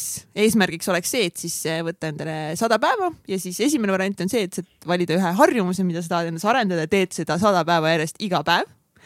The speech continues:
Või siis, äh, võtad mingi, näiteks tahad seitse kilo alla võtta saja päeva pärast ja hakkad siis mingeid kindlaid tegevusi selle nimel tegema.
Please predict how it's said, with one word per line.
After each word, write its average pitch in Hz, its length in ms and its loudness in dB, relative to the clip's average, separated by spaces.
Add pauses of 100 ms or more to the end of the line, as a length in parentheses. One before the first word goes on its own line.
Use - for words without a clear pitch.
(300)
Või 254 380 -2 (200)
siis, 170 300 -12 (100)
äh, 156 80 -4
võtad 180 300 -4
mingi, 175 200 -2
näiteks 180 300 -4
tahad 175 360 -2
seitse 190 240 -2
kilo 180 180 0
alla 294 180 4
võtta 226 360 0 (240)
saja 214 240 0
päeva 427 240 4
pärast - 360 -16 (140)
ja 190 80 -2
hakkad 180 200 -8
siis 180 120 -8
mingeid 190 180 -6
kindlaid 180 260 -8
tegevusi 156 440 -4
selle 165 200 -2
nimel 165 220 -2
tegema. 151 380 -2